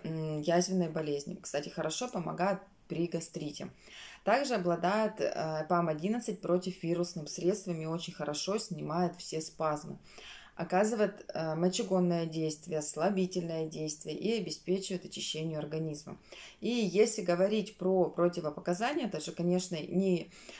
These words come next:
э, индивидуальная непереносимость компонентов, а также,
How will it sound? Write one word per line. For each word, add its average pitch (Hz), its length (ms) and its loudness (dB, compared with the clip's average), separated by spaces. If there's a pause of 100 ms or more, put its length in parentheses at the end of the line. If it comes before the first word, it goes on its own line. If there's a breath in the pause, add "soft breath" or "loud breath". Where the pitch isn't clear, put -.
(120)
э, 156 440 0
индивидуальная 180 680 4
непереносимость 170 1800 0
компонентов, 220 640 -2
а 175 60 -4
также, 180 580 0